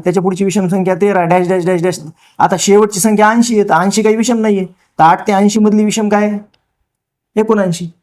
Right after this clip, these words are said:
तर याच्यातली पहिली विषम संख्या काय आहे? नऊ. आणि शेवटची विषम संख्या काय? तर आठ ते ऐंशी मध्ये एकूण किती विषम संख्या आहे? आधी काय शोधूया?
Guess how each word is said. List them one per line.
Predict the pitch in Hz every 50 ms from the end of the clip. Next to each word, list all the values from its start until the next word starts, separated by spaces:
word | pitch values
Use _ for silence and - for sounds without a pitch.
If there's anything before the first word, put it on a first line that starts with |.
| _ _ _ _ _ _ _ _ _ -
तर | 180
याच्यातली | 190 185 233 233 233 -
पहिली | - 220 214 233 240 240
विषम | 240 233 240 247 226
संख्या | 208 240 233 208 233
काय | 220 233 233
आहे? | 233
नऊ. | 220 226 247 240 180 -
आणि | 147 151 156
शेवटची | - 196 202 208 208 202 202
विषम | 202 175 208 202
संख्या | 175 196 190 180 190 185
काय? | 185 196 202 190 _ _ _ _ _ _ _ _ _ _ _ _ _ _ _ -
तर | 160
आठ | 156 170 196 214 214 214
ते | 233
ऐंशी | 220 208 226 214 240 233
मध्ये | 226 220 226 226
एकूण | 220 226 226 220
किती | 240 226 233
विषम | 220 214 - 214 202
संख्या | 170 185 175 170 165 156
आहे? | 156 165
आधी | 180 202
काय | 196 196 185
शोधूया? | 220 220 196 208 220